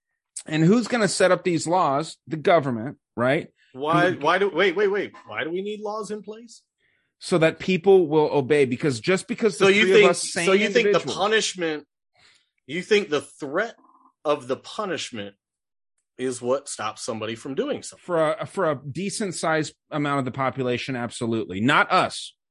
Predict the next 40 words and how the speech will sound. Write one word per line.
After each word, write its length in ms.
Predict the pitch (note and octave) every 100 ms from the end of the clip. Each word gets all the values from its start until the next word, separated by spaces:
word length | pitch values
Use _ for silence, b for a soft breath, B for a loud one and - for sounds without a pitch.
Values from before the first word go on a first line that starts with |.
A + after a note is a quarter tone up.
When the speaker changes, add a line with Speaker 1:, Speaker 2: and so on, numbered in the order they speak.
| _ _ -
Speaker 1:
right? 320 | A#2 C3 D3 b b b
We're 140 | D3 D3+
sane, 380 | - F#3 G3
we're 100 | F#3
functioning, 640 | C#3 - C3+ B2+ G3+ F#3 F3
we're 80 | C#3+
normal 340 | C#3 D3+ E3
people. 480 | C#3+ F3+ - A2 - b b -
But 160 | E3
all 220 | E3 E3+
the 80 | G3+
people 320 | D#3 G3+ G3 E3+
that 100 | D3+
are 80 | D#3+
in 220 | D#3+ E3
prison, 560 | - D#3+ D#3+ G#3+ A#3 -
rightfully, 640 | B2+ D3+ - G#3+ B3+ B3+ _ _ _ _ _ A2
those 300 | D3 A3+ A#3+
people 300 | A#3+ F#3 F#3+
need 240 | F#3 A3+
those 180 | E3+ C3+
fucking 360 | F#3+ - F3+
laws, 320 | F3 G3 E3+ D3
and 60 |
Speaker 2:
How 60 | F#3+
Speaker 1:
they 60 |
Speaker 2:
ma-, 100 | F#3+
Speaker 1:
still 240 | A3 A#3+ C4
break 180 | A3 F#3
Speaker 2:
how 100 | A#3+
Speaker 1:
those 80 |
Speaker 2:
many 180 | B3 B3+
of 80 | B3
Speaker 1:
laws. 60 | A3+
Speaker 2:
those 180 | A#3
people 320 | - A#3 A#3 A3
are 120 | A3
in 100 | A3+
there 140 | A3
j-, 140 | G3